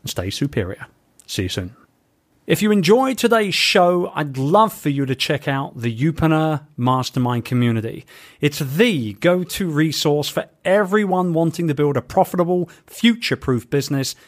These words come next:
based around their experience and those that they want to serve. So whether you're just starting out or if you've been working hard on your personal brand and building your online platform for a while, the Youpreneur Mastermind community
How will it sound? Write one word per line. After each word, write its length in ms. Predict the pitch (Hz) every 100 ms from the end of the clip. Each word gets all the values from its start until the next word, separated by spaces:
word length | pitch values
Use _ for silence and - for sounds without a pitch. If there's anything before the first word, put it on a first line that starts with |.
| _
based 360 | 127 151 147 -
around 420 | 139 127 131 131 120
their 120 | 107
experience 880 | - - - 185 196 208 208 - - - _
and 180 | 127 113
those 220 | 143 165
that 120 | 175
they 100 | 143
want 320 | 131 131 139 - _
to 140 | - 156
serve. 540 | - 110 107 - - _ _ - - -
So 140 | - 147
whether 160 | 220
you're 100 | 220
just 200 | 233 240
starting 360 | - 240 220 208
out 220 | 254 254 - -
or 260 | 262 214
if 100 | 156
you've 120 | 160
been 140 | 175 175
working 280 | 208 208 175
hard 260 | 175 185
on 120 | 175
your 80 | 147
personal 420 | 151 180 170 170
brand 420 | 143 151 156 160 139
and 200 | 110 98
building 340 | 180 180 180
your 160 | 143 143
online 320 | 156 147 139
platform 520 | 156 185 - 139 131
for 160 | - 123
a 60 |
while, 560 | 120 226 233 151 127 123 - - -
the 120 | 135
Youpreneur 320 | 185 190 180
Mastermind 640 | 160 196 208 - 165 156
community 580 | - 151 151 151 156 151